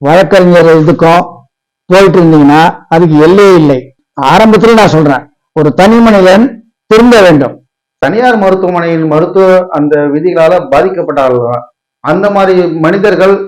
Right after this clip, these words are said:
Speaker 2: எப்படி தீர்வு காண முடியும்? அந்த மருத்துவமனையிடமிருந்து அதுக்கான காம்பன்சேஷன் எப்படி வாங்க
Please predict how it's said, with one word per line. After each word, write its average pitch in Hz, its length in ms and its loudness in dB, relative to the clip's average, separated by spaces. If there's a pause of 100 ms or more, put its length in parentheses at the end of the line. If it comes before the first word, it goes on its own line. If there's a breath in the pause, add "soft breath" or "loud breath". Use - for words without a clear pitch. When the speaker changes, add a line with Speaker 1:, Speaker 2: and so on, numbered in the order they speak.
(420)
Speaker 2:
எப்படி 208 200 -8 (140)
தீர்வு 208 200 -4
காண 143 220 -6
முடியும்? 131 220 -6
அந்த 120 180 -6
மருத்துவமனையிடமிருந்து 143 840 -6 (100)
அதுக்கான 131 400 -10
காம்பன்சேஷன் 131 580 -12
எப்படி 127 220 -12
வாங்க 131 140 -10